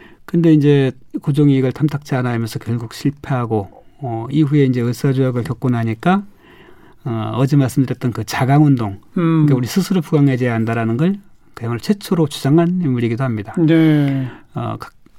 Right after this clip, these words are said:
Speaker 1: 당시 의사조약이 이루어지니까 뭐 우리가 잘 알다시피 민영환 선생 같은 경우 자결로서 안가하고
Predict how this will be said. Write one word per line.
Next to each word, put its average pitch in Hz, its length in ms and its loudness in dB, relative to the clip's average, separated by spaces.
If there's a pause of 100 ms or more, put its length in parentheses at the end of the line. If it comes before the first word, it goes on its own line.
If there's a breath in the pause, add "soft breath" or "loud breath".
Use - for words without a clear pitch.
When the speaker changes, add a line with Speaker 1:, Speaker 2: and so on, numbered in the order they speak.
(160)
Speaker 1:
당시 170 280 4
의사조약이 175 840 6
이루어지니까 147 640 4
뭐 123 220 0
우리가 127 280 -2
잘 123 180 -4
알다시피 117 580 -4
민영환 117 580 0
선생 117 240 -4
같은 113 260 -6
경우 110 200 -2
자결로서 117 640 -2
안가하고 110 720 -4